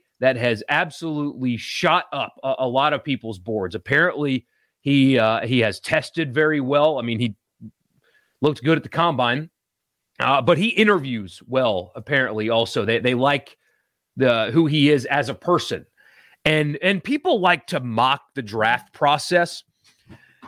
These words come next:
and, you know, the questions that they get in the interviews and the overanalyzation of, of all of this. And I, I do think it's funny when people just dismiss things like that. But when you are a scout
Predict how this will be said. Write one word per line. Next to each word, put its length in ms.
and, 640
you 140
know, 80
the 140
questions 540
that 120
they 140
get 240
in 40
the 200
interviews 480
and 100
the 180
overanalyzation 1500
of, 400
of 160
all 260
of 220
this. 400
And 420
I, 220
I 20
do 200
think 240
it's 160
funny 300
when 140
people 260
just 220
dismiss 500
things 320
like 240
that. 300
But 160
when 160
you 180
are 120
a 60
scout 580